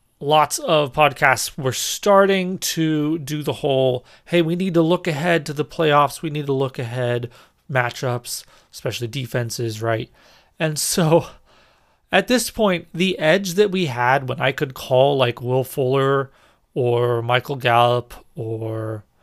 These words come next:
I don't know, whoever else we were calling a week or two ahead of time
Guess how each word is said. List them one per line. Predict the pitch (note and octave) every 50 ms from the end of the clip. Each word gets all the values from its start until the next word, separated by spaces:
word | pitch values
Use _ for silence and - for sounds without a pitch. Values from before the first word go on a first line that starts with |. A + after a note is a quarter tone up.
| _ _ _ _ _ _ _ -
I | A#2+ A#2
don't | A2 G#2 G2+
know, | G#2 G#2+ G#2+
whoever | G2+ A2+ A#2+ A#2+ A#2 A2 A2 A2+ A2+
else | A#2 A2+ A2+ A2 - -
we | C3+
were | A#2 A2+ A2
calling | - - A#2 A2+ A2+ A2+ A2 A2 A2 - _ _ _ _ _ _ _ _ _ _ _ _ _ _
a | - D3 B2+
week | B2 C3 C#3 C#3 - C#3+
or | C3
two | - - D3 C#3+ B2+
ahead | A#2 A#2+ B2 B2+
of | C3 B2+
time | - D3 D3 C#3 C3+ C3+ C3 C3+ C3+ C3 B2+